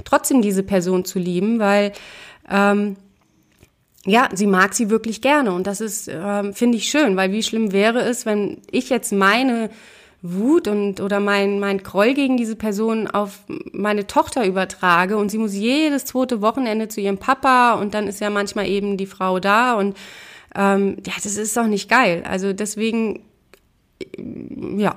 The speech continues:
hat das eigentlich genau so funktioniert, wie ich's wollte, weil im Leben ist es eben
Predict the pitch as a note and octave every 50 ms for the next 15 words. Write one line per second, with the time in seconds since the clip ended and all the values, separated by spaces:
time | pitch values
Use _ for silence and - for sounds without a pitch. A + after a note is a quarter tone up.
0 | - - - A3+ A3+ A#3+ A#3+ - - G#3 A3+ C4 B3 C4+ C4+ A#3 - - _ -
1 | B3 A3+ A3+ G#3 A3+ B3+ C4+ A#3 A#3 B3+ B3+ - C4+ B3+ - - A#3 A#3+ B3 C4
2 | B3 B3 A3 G#3+ G3+ F#3+ - F3 F3 F3+ G#3+ C#4 D#4+ E4 E4 E4 C#4 A3 A3 A3+
3 | A3 G#3+ - - A3+ A3 G#3 G#3+ A3+ A#3 A#3+ A3 B3 A#3+ - B3 A3 - - -
4 | - - - - - - A3 G#3+ G3+ G3+